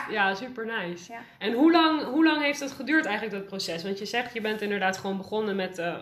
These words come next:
Speaker 1: ja, eigenlijk, eh, grappige stukjes te schrijven over je ervaringen en dat te delen met je vriendinnen.
Speaker 2: Ja.
Speaker 1: Hoe lang is het proces geweest van aanloop tot en met nu het boek Het Leed dat Liefde heet?
Speaker 2: Mm, ja, ik weet, die verhalen z-, zijn denk ik wel echt een paar jaar geleden dan,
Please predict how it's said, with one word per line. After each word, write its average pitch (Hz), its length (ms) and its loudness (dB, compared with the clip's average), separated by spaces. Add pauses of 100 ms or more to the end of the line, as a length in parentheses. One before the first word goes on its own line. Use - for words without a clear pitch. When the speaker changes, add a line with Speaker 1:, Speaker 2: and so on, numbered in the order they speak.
Speaker 1:
ja, 135 180 -8
eigenlijk, 170 420 -6
eh, 165 180 -6 (360)
grappige 208 380 -4
stukjes 226 340 -2
te 226 100 -2
schrijven 208 380 2
over 196 200 -2
je 214 80 0
ervaringen 202 520 0
en 196 80 -2
dat 196 120 -6
te 190 80 -10
delen 196 280 0
met 196 120 -2
je 202 60 -6
vriendinnen. 202 420 -2 (120)
Speaker 2:
Ja. 214 160 0 (440)
Speaker 1:
Hoe 254 160 2
lang 285 180 6
is 277 100 0
het 285 100 -4
proces 269 300 -2
geweest 262 340 2
van 226 340 -4
aanloop 226 460 4
tot 214 180 -6
en 220 80 -2
met 202 280 -2
nu 208 320 -2
het 180 220 -8
boek 196 240 -2 (160)
Het 180 140 -16
Leed 185 160 -6
dat 175 120 -10
Liefde 175 260 -10
heet? 156 340 -12
Speaker 2:
Mm, 240 300 -2
ja, 214 120 4
ik 202 80 0
weet, 233 180 -2
die 240 100 -4
verhalen 262 500 4
z-, - 140 -8 (120)
zijn 220 220 -8
denk 214 120 -4
ik 214 60 -2
wel 202 100 2
echt 214 140 -4
een 220 140 -10
paar 214 200 6
jaar 202 140 4
geleden 202 380 0
dan, 190 220 -6